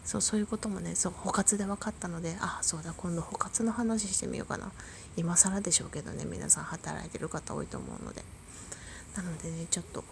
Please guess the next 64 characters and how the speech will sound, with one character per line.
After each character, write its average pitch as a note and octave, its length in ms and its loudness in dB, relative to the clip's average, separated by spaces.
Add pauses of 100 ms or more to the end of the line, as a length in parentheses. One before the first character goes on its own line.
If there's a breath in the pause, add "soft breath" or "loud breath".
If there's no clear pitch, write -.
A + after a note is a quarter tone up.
保 F#3+ 60 2
育 F#3+ 280 -2
園 F3+ 60 -2
入 F3 80 -2
れ F3 100 -2
て F#3 140 -2
よ G3 100 0
か G3+ 140 -4
っ G3 60 -4 (100)
た A3+ 120 0
っ A#3+ 40 -2
て - 180 -6
い - 40 -2
う - 120 -2
の - 120 -2
を - 40 0
最 E3 220 2
近 E3 160 -4
ち - 80 0
ょ D#3+ 40 -4
っ - 20 -14
と - 80 -8
し - 180 10
み F3+ 80 2
じ F3+ 140 6
み E3+ 100 -2
と E3 140 -8
感 C#3+ 200 -2
じ - 120 10
た G#2 120 0
の F2 140 -8
で、 - 100 -8 (380 loud breath)
そ - 160 2
の D3 100 -2
お D3+ 40 -2
話 - 360 0
を - 80 -4
し - 80 6
て - 80 2
み - 120 -6
ま - 160 -6
し - 40 6
た。 - 140 0 (400 loud breath)
す - 160 8
み G3 120 8
ま F#3 120 4
せ F3 120 4
ん、 E3+ 60 0
ち - 80 2
ょ E3 40 -4
っ - 100 -6
と - 120 -4 (1400)
知 - 200 12
り G3+ 200 2
合 G3 60 4
い F#3+ 60 0
か F#3 160 0
ら F3+ 120 0 (320)
健 A#3 200 4
康 A#3 160 2
相 G#3+ 200 4
談 - 180 -4
が - 80 -6
ね、 F3 140 -6